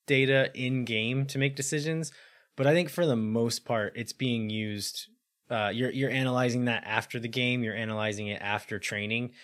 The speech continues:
and using it to kind of plan what kind of workload you're gonna put on that player during the week and how many minutes you think they can go in the next game. I think it's more making decisions for the future. Um, I could be entirely wrong. Listeners, if any of you know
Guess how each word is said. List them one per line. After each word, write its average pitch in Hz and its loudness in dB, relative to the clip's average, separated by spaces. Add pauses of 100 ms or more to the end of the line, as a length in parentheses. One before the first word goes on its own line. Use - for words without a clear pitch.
(460)
and 117 0
using 120 2
it 123 -2
to 113 -6
kind 127 -2
of - -10
plan 117 -2 (100)
what 113 -4
kind 120 -4
of 104 -4
workload 104 -4
you're 110 -4
gonna 113 -4
put 110 -6
on 104 -4
that 107 -8
player 117 -2
during 110 -2
the 98 -4
week 127 -2
and 101 -4
how 110 -4
many 110 -4
minutes 120 -4
you 117 -6
think 120 -4
they 120 -2
can 117 -8
go 110 -2
in 107 -4
the 104 -4
next 101 -6
game. 120 -4 (480)
I 135 6
think 160 6
it's 143 2
more 131 6
making 123 2
decisions 113 -2
for 117 -6
the 101 -4
future. 139 -2 (300)
Um, 101 -4 (600)
I 139 6
could 143 4
be 139 6
entirely 127 2
wrong. 110 -2
Listeners, 131 0
if 117 -4
any 127 -2
of 120 -2
you 123 0
know 113 -2